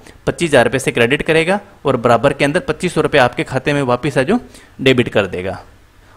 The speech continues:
और कई है जो net amount लिखेंगे, कई आपको अलग-अलग verification detail के साथ देखेंगे। तो अगर आपको पूरी कहानी समझनी हो, तो आपको bank से interest certificate आपको लेना पड़ेगा, उसमें सारी clear हो जाती है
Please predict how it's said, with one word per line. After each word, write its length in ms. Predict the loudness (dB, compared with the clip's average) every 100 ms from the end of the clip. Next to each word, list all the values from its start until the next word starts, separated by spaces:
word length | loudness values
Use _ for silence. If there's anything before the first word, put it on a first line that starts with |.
| -8
और 120 | -4 0
कई 160 | 4
है 80 | 4
जो 140 | 4
net 240 | 2 2 2
amount 260 | 0 0
लिखेंगे, 300 | -2 -2 -2
कई 200 | 0 2
आपको 240 | 2 2 0
अलग-अलग 440 | 0 2 0 -4 -8 -10 2
verification 560 | 2 2 -2 -2 0
detail 280 | 0 2 0
के 140 | 0
साथ 220 | -2 0 0
देखेंगे। 440 | -2 -4 -4 -6 -8 -8
तो 60 | -4
अगर 300 | -2 0 0
आपको 220 | 0 -2
पूरी 280 | -4 -2 -2
कहानी 280 | 0 0 0
समझनी 280 | -2 -2
हो, 60 | -2
तो 260 | 0 -2 -4 -10 0
आपको 340 | 0 2 -4
bank 300 | 2 0 0
से 340 | 0 0 0 -12 -20 -16 -2
interest 440 | -2 2 0 0
certificate 640 | -4 -2 0 -2 -2 2 4
आपको 320 | 2 0 -4 -4 -12 0
लेना 240 | 2 4
पड़ेगा, 300 | 2 0 0
उसमें 320 | -2 -4 -2 -2
सारी 260 | 0 -2
clear 340 | 0 0 0 0
हो 100 | 0
जाती 220 | -2 -2
है 120 | -4